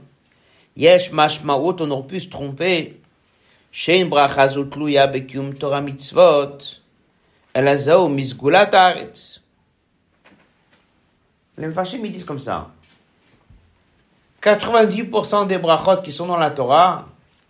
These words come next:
dépendent de l'action de l'homme, on le voit partout. Mais vu qu'ici c'est marqué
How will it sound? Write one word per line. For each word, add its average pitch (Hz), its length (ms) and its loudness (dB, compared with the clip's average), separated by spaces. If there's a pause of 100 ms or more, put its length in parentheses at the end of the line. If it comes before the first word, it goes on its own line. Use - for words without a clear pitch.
(520)
dépendent 156 600 0
de 143 180 0
l'action 151 420 0
de 156 100 2
l'homme, 143 300 2
on - 20 -2
le 156 100 0
voit - 160 -2
partout. - 340 -14 (2500)
Mais 160 100 0
vu 254 180 0
qu'ici - 340 -6
c'est 190 100 -4
marqué 156 640 -2